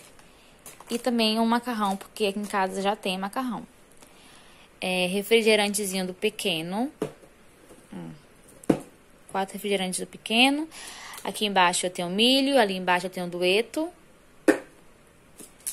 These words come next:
Aqui eu tenho uma quitute, que eu amo comer isso aqui com cuscuz, gente. Sou apaixonada. E aqui também tem outro dueto,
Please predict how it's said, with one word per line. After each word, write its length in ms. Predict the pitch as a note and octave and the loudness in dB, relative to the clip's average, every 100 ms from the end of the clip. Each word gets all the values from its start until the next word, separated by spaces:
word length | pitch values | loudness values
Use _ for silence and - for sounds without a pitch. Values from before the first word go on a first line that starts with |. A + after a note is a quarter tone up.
| - - - - | -10 -18 -18 -12
Aqui 260 | G3+ - | -10 -6
eu 60 | G3 | -6
tenho 300 | - - F#3+ | -6 -6 -4
uma 100 | F3+ | -4
quitute, 540 | - A3+ G#3 G#3 - | -6 -4 -2 -2 -4
que 120 | - | -4
eu 140 | G#3+ A3 | 0 4
amo 340 | G3 G3 G3+ | 4 2 -2
comer 300 | G3+ G#3 F#3+ | -4 -4 -4
isso 140 | F#3 - | -4 -8
aqui 180 | - | -10
com 180 | F#3 F#3+ | -6 -6
cuscuz, 480 | F#3 G#3 - - F#3+ | -6 -6 -6 -4 -4
gente. 220 | F3 E3+ | -4 -6
Sou 80 | - | -6
apaixonada. 720 | - F3+ F3 A3 G#3+ F3 E3+ E3 - - - - - - - - - - - - - - _ - | -4 -6 -4 -4 -4 -4 -8 -12 -18 -20 -20 -20 -20 -18 -12 -10 -10 -10 -14 -12 -12 -16 _ -8
E 100 | G#3 | -6
aqui 140 | G3 | -6
também 240 | G#3+ G3 F#3+ | -4 -4 -4
tem 120 | G3+ | -4
outro 220 | F#3+ G3+ | -6 -6
dueto, 480 | G#3 G3+ E3+ - | -2 -2 -4 -10